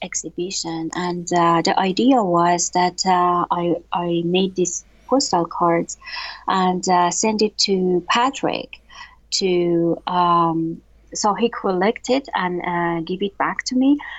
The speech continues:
and then I can make this piece with those postal cards. So it represents, um, the unavoidable fragmentation, um, of the individual, uh, subjected to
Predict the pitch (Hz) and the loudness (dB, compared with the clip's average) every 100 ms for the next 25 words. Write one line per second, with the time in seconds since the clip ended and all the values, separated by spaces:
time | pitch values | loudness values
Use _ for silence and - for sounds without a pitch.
0 | - - 190 190 196 - 185 180 185 180 | -8 -4 -4 -2 -2 -2 -4 -6 -8 -6
1 | 180 180 - 160 165 - - 196 190 180 | -6 -6 -6 -6 -6 -10 -6 -4 -6 -2
2 | 180 175 170 170 - - 196 - - - | -2 0 0 0 -4 -4 -4 -4 -6 -6
3 | - - - - - - - - - - | -4 -2 -2 -4 -10 -18 -14 -14 -12 -6
4 | - 214 196 190 190 - - 226 226 - | -2 2 2 2 0 -2 -4 -4 -4 -2
5 | 226 214 240 220 208 - 202 190 185 180 | -2 0 0 0 -4 -2 0 2 2 0
6 | 185 185 - 190 - _ - 196 190 185 | -4 -10 -2 -2 -2 _ -6 -2 -2 -2
7 | 208 214 185 170 - 214 - - 180 180 | -4 -2 -4 -4 -6 -6 -8 -6 -4 -4
8 | 175 170 165 175 180 - 160 160 - - | -8 -8 -8 -6 -4 -4 -4 -6 -8 -18
9 | - - - - 196 185 180 170 170 180 | -20 -20 -20 -4 0 2 2 2 2 -2
10 | - 190 185 190 190 180 190 185 185 196 | -4 -6 -2 -4 -2 -4 -2 -2 -4 -2
11 | 170 147 156 - - - - - 185 180 | -2 -2 -4 -12 -20 -20 -14 -2 2 2
12 | 175 180 208 190 208 208 - 214 - - | 2 0 0 0 -2 -2 0 -2 -2 -2
13 | 196 185 180 175 | -2 0 -2 -2